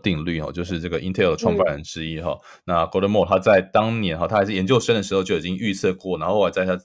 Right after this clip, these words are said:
Speaker 1: 第一家公司到后来创立 Intel 都觉得这个，这个，这个，呃，人，人，人，应该说由人为预测的一个定律，一直都被这个用资本跟技术驱动着，然后这六十年，就是说每十八个月哈，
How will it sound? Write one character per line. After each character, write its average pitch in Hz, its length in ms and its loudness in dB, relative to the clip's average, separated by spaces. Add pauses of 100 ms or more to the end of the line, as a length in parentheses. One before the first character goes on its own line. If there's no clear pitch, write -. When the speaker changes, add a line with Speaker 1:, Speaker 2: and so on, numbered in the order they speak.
(140)
Speaker 1:
第 101 100 -6
一 101 40 -6
家 98 140 2
公 92 160 -6
司 92 120 -14
到 87 120 0 (200)
后 110 120 2
来 87 80 2
创 98 180 0
立 92 180 -2
Intel 95 380 -2
都 92 120 -2
觉 82 140 -6
得 - 20 -6
这 90 60 -6
个， 87 80 -2 (160)
这 - 120 -10
个， 87 180 0
这 - 140 -10
个， 82 200 0 (140)
呃， 73 320 -6
人， 95 260 0
人， 98 240 -2
人， 95 200 0 (260)
应 104 60 -8
该 107 120 2
说 117 160 4 (320)
由 104 160 4
人 110 240 6
为 110 120 6
预 131 160 4
测 - 160 6
的 98 80 4
一 95 40 2
个 95 100 0
定 101 160 -2
律， 95 80 -2
一 113 80 -4
直 101 100 -6
都 95 160 4
被 92 300 2
这 - 160 -18
个 80 320 -2
用 98 180 -2
资 101 240 -6
本 71 200 -4
跟 85 160 -4
技 92 120 -6
术 87 140 -4
驱 - 220 -6
动 90 200 0
着， 69 140 -8
然 76 100 -6
后 82 60 -4
这 90 80 -4
六 90 180 0
十 82 160 -10
年， 78 200 -10
就 92 100 -6
是 92 100 -8
说 90 160 0
每 82 160 -4
十 - 220 -10
八 101 200 4
个 85 120 -4
月 87 180 0
哈， 78 140 0